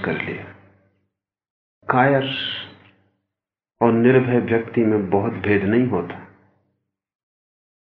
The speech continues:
कायर अपने भय को छिपा नहीं पाता, निर्भय अपने भय को छिपा लेता है, बस इतना ही फर्क होता है।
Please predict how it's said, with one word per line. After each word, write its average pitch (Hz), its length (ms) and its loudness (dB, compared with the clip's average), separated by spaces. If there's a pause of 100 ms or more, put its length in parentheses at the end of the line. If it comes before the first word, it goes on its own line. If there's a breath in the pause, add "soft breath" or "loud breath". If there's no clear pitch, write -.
(200)
कायर 165 380 6
अपने 135 400 -2
भय 104 380 -2
को 113 240 -2
छिपा 131 360 0
नहीं 127 200 0
पाता, 98 380 0
निर्भय 127 540 2
अपने 110 380 -2
भय 101 240 -2
को 104 160 -4
छिपा 127 380 -4
लेता 90 300 -6
है, 110 140 -8
बस 131 220 0
इतना 156 380 2
ही 156 60 2
फर्क - 300 -4
होता - 260 -6
है। - 200 -20